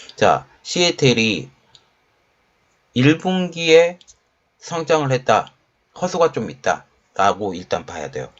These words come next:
왜냐하면 아까도 얘기했다시피 정부 보조금이 있죠. 이 보-, 허수를 또 볼 수 있는 게 비오이입니다. 디스플레이 회사 비오이가 어, 전체적인 측면으로 이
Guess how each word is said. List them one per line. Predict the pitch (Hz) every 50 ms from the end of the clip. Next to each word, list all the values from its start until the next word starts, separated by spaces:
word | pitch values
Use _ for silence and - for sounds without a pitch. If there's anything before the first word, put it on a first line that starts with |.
| _ _ _ - - _ _ _
왜냐하면 | - 240 240 247 220 190 165 190 220 214 - - - _ _ _ _ _ _ _ _ _ _ _ _ _ _ _ _
아까도 | - - - - 139 135 135 123 95 80 -
얘기했다시피 | 107 107 - 117 113 113 - - 98 92 - - - _ _ - 98 82 73 67 _ _ _ _ _ _ _
정부 | - - 98 101 110 139 151
보조금이 | 147 135 127 127 107 92 82 78 73 67
있죠. | 67 - - 104 120 135 - _ _ _ _ _ _ _ _ _ _ _ _ _ _ _ _ _ _ _ _ _ _ _ _ _ _ _ _
이 | - 131 160 190 185
보-, | 160 -
허수를 | - - - 214 202 - - 208 208 196 190 180 180
또 | - 185 180 170
볼 | - - - 104
수 | - - 127
있는 | 113 110 107 98 95
게 | 90 113 104 - - - - _
비오이입니다. | - - 127 147 170 170 151 120 92 82 76 69 58 - - 117 - - _ _ _ _ _ _ _ _ _ _ _ _
디스플레이 | 131 131 135 - - 147 143 143 139 135
회사 | 127 131 131 123 127 117 - -
비오이가 | - 113 117 113 110 95 80 - 107 104 87 71 - _ _ _ _ - - - - _ _ _ _ _ _ _ _ -
어, | 107 104 107 107
전체적인 | - 131 147 147 143 - 202 196 196 202 196 190 185 180 180 - 180 175 175 170 170 165 160 160 160 156 156 156 - - - _ _ _
측면으로 | - - 180 180 180 180 175 156 135 117 - -
이 | - 120 123 123 -